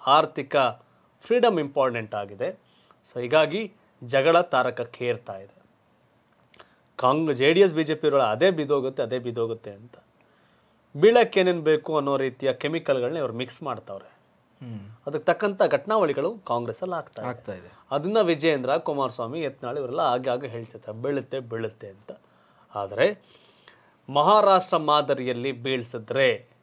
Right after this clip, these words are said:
Speaker 2: ಹ್ಮ್.
Speaker 1: ಇಲ್ಲಿ ಯಾರು ಶಿಂದೆ ಇದ್ದಾರೆ ಅಂತ ಹುಡುಕ್ತಾ ಇದ್ದಾರೆ. ಶಿಂದೆ ಯಾರು?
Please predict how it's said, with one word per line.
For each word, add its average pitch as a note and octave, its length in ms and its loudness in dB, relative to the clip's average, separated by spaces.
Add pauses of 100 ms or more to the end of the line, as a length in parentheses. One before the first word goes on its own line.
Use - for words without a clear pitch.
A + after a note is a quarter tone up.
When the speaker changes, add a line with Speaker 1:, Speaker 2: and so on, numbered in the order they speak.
(120)
Speaker 2:
ಹ್ಮ್. G#2 300 -12 (1200)
Speaker 1:
ಇಲ್ಲಿ E3+ 220 2
ಯಾರು E3+ 200 4
ಶಿಂದೆ D3+ 420 -4
ಇದ್ದಾರೆ B2 240 -2
ಅಂತ C#3+ 140 -12
ಹುಡುಕ್ತಾ A#2+ 340 -12
ಇದ್ದಾರೆ. G#2+ 240 -18 (1040)
ಶಿಂದೆ F3 280 -6
ಯಾರು? E3+ 240 -6